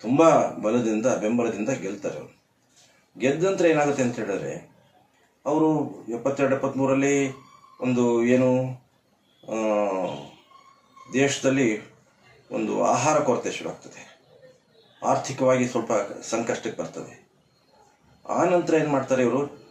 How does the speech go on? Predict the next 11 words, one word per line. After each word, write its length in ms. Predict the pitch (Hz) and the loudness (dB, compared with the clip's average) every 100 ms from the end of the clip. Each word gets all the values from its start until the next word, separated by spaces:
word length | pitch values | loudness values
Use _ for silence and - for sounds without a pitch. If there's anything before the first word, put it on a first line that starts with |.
| - | -2
ಚುನಾವಣೆ 340 | 147 151 139 | 2 4 4
ಘೋಷಣೆ 320 | 120 120 113 | 4 2 0
ಮಾಡ್ತಾರೆ, 640 | 95 - 87 - - - - - | -2 -2 -6 -10 -20 -20 -20 -6
ಅದನ್ನ 220 | 104 113 | -2 0
ಮುಚ್ಕೊಳ್ಳೋದಕ್ಕೋಸ್ಕರ. 800 | 107 117 - 127 98 - 85 - - - - - - - - - | 0 -2 0 0 0 -4 -8 -10 -12 -16 -18 -20 -20 -20 -10 0
ಅದರಲ್ಲಿ 480 | 131 165 185 170 156 | 4 6 6 6 6
ಏನಂದ್ರೆ, 320 | 160 151 151 | 6 4 2
ಹಿಂದೆ 220 | 139 135 | 2 2
ಬಾಂಗ್ಲಾದಲ್ಲಿ 580 | 110 139 156 139 143 135 | 2 2 4 4 4 4
ಗೆದ್ದಿದ್ರಿಂದ 520 | 123 131 127 120 120 80 82 - - - _ - | 2 2 2 2 0 0 -4 -8 -20 -20 _ 0
ಅವರು 520 | 165 165 180 160 | 2 4 4 4